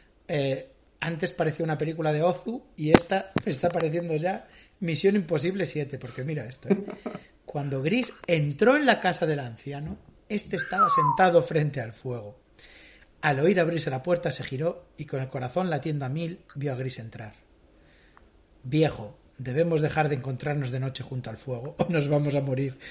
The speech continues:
Speaker 1: de un susto». <laughs> Esto es una,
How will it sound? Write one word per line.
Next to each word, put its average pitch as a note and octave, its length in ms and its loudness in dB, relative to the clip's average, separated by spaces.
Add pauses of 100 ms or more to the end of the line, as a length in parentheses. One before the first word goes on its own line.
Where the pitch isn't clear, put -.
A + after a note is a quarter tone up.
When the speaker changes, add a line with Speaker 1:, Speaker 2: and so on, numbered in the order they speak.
(160)
Speaker 1:
de D3 200 6
un C#3 140 6
susto». - 640 -2
<laughs> - 380 -18
Esto - 380 2
es - 80 4 (140)
una, F4 260 8